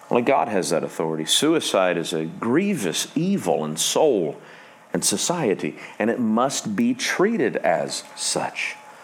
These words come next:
Assisted suicide is no different. I don't care if you can get a prescription where they will mail you one pill.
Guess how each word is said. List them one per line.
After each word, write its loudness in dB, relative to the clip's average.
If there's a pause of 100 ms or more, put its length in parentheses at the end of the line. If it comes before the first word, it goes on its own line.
(160)
Assisted 0
suicide 4
is 0
no 2
different. 0
I 2
don't -2
care 2
if -4
you 0
can -2
get 2
a 2
prescription -2
where 2
they 2
will 0
mail 2
you 2
one 0
pill. 2